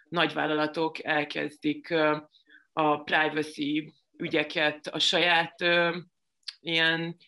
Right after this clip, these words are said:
igényeikre formálni, vagy arra, hogy nem demokratikus országok hogyan tudják így, ö,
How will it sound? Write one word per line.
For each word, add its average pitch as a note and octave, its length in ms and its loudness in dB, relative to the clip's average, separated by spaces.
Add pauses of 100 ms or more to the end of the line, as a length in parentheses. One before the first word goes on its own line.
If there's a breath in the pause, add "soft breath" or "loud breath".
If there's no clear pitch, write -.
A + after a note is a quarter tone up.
(140)
igényeikre F#3 600 2
formálni, F3 800 -2 (200 loud breath)
vagy F3+ 300 2
arra, C#3+ 300 2
hogy D3+ 180 0
nem D3+ 200 -4
demokratikus D3+ 840 -4
országok D3 680 0
hogyan D3 420 0
tudják C3+ 520 -4
így, C#3 320 -4
ö, C#3 280 0